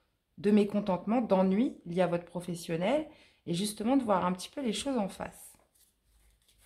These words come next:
Qu'est-ce qu'on a avec, euh, l'union spirituelle ?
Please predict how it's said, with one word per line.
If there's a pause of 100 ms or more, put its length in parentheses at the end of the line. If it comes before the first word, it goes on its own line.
(920)
Qu'est-ce
qu'on
a
avec,
euh, (140)
l'union (200)
spirituelle ?